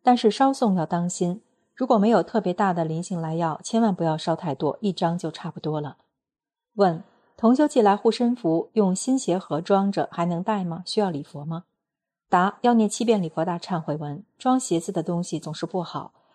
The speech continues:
护身符用是可以用，但是要放在佛台上供一下。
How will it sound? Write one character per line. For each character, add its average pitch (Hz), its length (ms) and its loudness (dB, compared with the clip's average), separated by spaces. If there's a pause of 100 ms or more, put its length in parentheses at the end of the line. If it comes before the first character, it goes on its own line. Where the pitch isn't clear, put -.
(120)
护 262 160 2
身 277 200 0
符 190 280 0
用 254 240 0
是 180 120 -6
可 165 180 -8
以 156 160 -6
用， 170 200 -4 (380)
但 220 160 4
是 202 160 0
要 196 160 4
放 190 180 0
在 175 160 -4
佛 165 180 -4
台 170 200 -6
上 165 260 -6
供 180 240 -2
一 - 20 -8
下。 147 280 -12